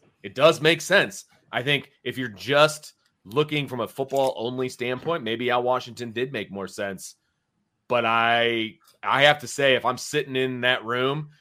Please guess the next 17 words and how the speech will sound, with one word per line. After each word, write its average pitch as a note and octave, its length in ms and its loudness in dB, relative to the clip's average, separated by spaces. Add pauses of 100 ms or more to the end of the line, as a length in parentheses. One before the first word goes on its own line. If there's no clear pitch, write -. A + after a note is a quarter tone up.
(260)
and A#2 160 -2
I've A#2+ 180 4
gotta B2+ 220 4
try C3 160 4
to B2+ 80 4
put B2+ 240 -6
butts B2 260 -2
in B2 80 -14
seats C#3 540 -6
and, A2 320 -4 (240)
you A2 60 -8
know, A2+ 100 0
all B2+ 320 2
of B2+ 80 -2
those C3 180 2
different C3 340 -4
things, C#3 340 0